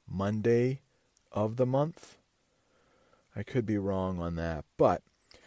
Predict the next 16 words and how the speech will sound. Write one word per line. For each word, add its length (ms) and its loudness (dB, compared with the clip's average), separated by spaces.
Memorial 720 6
Day 480 4
is 280 0
the 220 -2
unofficial 720 0
start 720 -2
to 120 -10
summer. 460 -4
Many 360 0
amusement 580 0
parks, 500 -2
you 80 -6
know, 100 -2
that 140 0
have, 320 -2
like, 360 -4